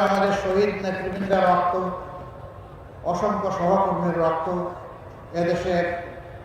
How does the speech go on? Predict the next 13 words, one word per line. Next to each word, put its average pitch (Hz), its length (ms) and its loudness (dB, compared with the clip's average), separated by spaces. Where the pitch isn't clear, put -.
বিরোধী 196 440 4
দলের 170 400 4
মজলুম 165 480 -2
কর্মীদের 175 540 2
রক্ত, 165 280 2
নেতাদের 165 600 -2
রক্ত, 165 300 -2
সাধারণ 180 380 4
মানুষের 175 520 2
রক্ত, 151 300 0
আর 151 380 2
আঠারো 214 220 4
কোটি 175 500 0